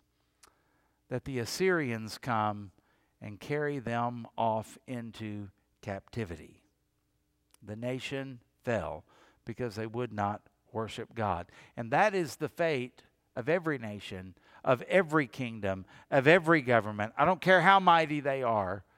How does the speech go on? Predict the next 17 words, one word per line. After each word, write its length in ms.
that 200
turn 380
their 140
back 420
on 280
the 100
Lord. 500
A 80
New 140
Testament 640
warning. 400
First 260
John 280
five 360
twenty-one, 760
"Little 220
children, 640